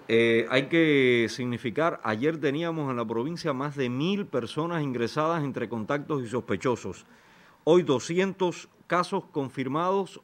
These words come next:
eh, pacientes que están padeciendo la enfermedad a la espera de su P C R negativo. Pero hay doscientas cuarenta y ocho personas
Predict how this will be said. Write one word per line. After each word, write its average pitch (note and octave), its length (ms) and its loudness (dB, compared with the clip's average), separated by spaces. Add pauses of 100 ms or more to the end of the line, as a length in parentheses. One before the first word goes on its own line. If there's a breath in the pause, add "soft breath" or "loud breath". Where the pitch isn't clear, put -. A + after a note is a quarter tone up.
eh, A2+ 400 -4
pacientes F3 540 -2
que A2+ 80 -8
están D#3 240 -4
padeciendo D3+ 540 -2
la C#3 60 0
enfermedad A#2 540 -2 (380 soft breath)
a A#2 120 -4
la A#2 60 -2
espera C#3+ 480 2 (360 loud breath)
de A2+ 140 -2
su A2 140 -10
P C#3 180 -2
C B2 220 -2
R A2+ 680 0
negativo. A2 680 -2 (480 loud breath)
Pero A#2+ 200 2
hay D#3+ 100 4
doscientas D#3+ 760 -2
cuarenta A#2+ 460 -2
y A#2+ 80 0
ocho F3 260 -4
personas E3+ 540 -4